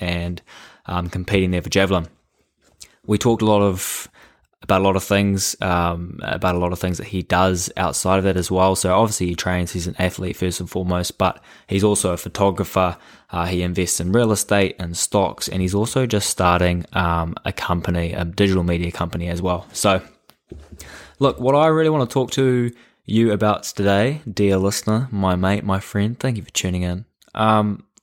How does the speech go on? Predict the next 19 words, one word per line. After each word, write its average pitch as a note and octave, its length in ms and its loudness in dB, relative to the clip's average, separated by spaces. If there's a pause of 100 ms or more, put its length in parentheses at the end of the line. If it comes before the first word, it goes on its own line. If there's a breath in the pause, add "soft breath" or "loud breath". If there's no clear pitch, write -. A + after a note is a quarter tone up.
(140)
is B2 140 2
I C3 40 2
wanna D#3 200 2
talk C#3+ 260 -2
about A2 560 2 (400 soft breath)
chasing A2 340 0
your G2 60 2
dreams. G2 560 0 (120)
Now, G2 180 2
this A#2+ 160 -2
is F#2 120 -2
deep, - 360 -2 (240)
and G2+ 120 -2
it's - 160 -4
low-key A2+ 380 0
cringe A2 420 -4
just G2 200 -2
saying G2+ 320 0
that, F2+ 180 -8